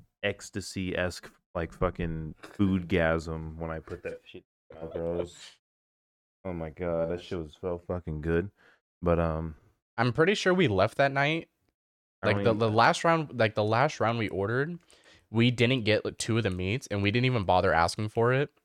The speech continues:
Speaker 2: and we just, we, we
Speaker 1: No,
Speaker 2: left
Speaker 1: we had
Speaker 2: not
Speaker 1: given up
Speaker 2: getting two
Speaker 1: hope.
Speaker 2: of the meats.
Speaker 1: This guy was a
Speaker 2: This,
Speaker 1: fucking
Speaker 2: this
Speaker 1: lost
Speaker 2: dude was,
Speaker 1: cause.
Speaker 2: like, fucking stupid.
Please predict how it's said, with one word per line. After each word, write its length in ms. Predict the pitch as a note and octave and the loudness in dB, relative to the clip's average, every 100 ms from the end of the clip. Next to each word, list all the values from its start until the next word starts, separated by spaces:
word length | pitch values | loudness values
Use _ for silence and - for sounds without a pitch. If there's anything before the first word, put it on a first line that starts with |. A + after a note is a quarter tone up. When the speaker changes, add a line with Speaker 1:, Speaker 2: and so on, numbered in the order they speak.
| - | -6
Speaker 2:
and 220 | G2+ F#2 | -2 0
we 80 | F#2+ | 0
just, 300 | G2+ G2 - | 0 -2 -2
we, 180 | G#2+ G#2+ | 0 0
we 180 | A2 A2+ | 2 4
Speaker 1:
No, 60 | |
Speaker 2:
left 200 | G2+ A#2 | 4 6
Speaker 1:
we 100 | G2 | 6
had 120 | G2+ | 6
Speaker 2:
not 140 | F#2+ G#2 | 6 6
Speaker 1:
given 80 | F2 | 6
up 60 | G#2 | 6
Speaker 2:
getting 160 | G#2 | 4
two 100 | E2 | 4
Speaker 1:
hope. 40 | G#2 | 2
Speaker 2:
of 60 | |
the 60 | F2+ | 0
meats. 240 | F#2+ F#2 | -2 -4
Speaker 1:
This 60 | - | 2
guy 160 | G#2 F#2 | 4 4
was 340 | F2 E2+ - | 4 -2 -8
a 20 | - | -12
Speaker 2:
This, 280 | E2 B2 B2+ | -2 0 0
Speaker 1:
fucking 140 | E2+ | 2
Speaker 2:
this 140 | D#3 | 4
Speaker 1:
lost 80 | F#3 | 4
Speaker 2:
dude 140 | - D3+ | 4 6
was, 140 | - | 6
Speaker 1:
cause. 80 | F2+ | 4
Speaker 2:
like, 220 | F#2+ F2 - _ _ | 2 -2 -8 _ _
fucking 220 | A#2 A2 | -4 -2
stupid. 580 | G2 - - F#2+ - F#2 | -6 -6 -4 -4 -6 -10